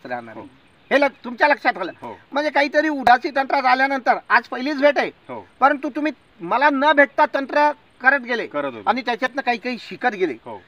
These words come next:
Speaker 1: म्हणजे तुम्हाला ह्युमिक जेल काय कार्य करतं ते
Speaker 2: हो.
Speaker 1: लक्षात आलं, कोणता घटक काय कार्य करतं आणि त्याचा काय परिणाम होतो पिकावर हे लक्षात येऊ लागलं.
Speaker 2: येतं.
Speaker 1: तर, अ, निश्चितपणे तुम्ही खूप समाधानी आहात,
Speaker 2: हो.
Speaker 1: आनंदी आहात
Speaker 2: शंभर.
Speaker 1: आणि तुमचं भविष्य उज्ज्वल हो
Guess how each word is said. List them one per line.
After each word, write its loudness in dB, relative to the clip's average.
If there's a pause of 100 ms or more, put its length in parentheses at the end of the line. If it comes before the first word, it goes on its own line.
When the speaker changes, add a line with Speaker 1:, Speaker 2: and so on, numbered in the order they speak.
(100)
Speaker 1:
म्हणजे -4
तुम्हाला 2 (440)
ह्युमिक -6
जेल -6
काय 0
कार्य -4
करतं -10
ते -6
Speaker 2:
हो. -4
Speaker 1:
लक्षात -6
आलं, -2 (420)
कोणता -2
घटक -6
काय 4
कार्य -2
करतं -6
आणि 2
त्याचा -10
काय 4
परिणाम -2
होतो -4
पिकावर 0 (360)
हे -2
लक्षात -2
येऊ -2
लागलं. -4 (180)
Speaker 2:
येतं. -20
Speaker 1:
तर, 4
अ, 6
निश्चितपणे -6
तुम्ही -8
खूप -14
समाधानी -2
आहात, -2 (280)
Speaker 2:
हो. -14
Speaker 1:
आनंदी -4
आहात 6
Speaker 2:
शंभर. -12
Speaker 1:
आणि -4
तुमचं -10
भविष्य -6
उज्ज्वल 0
हो -2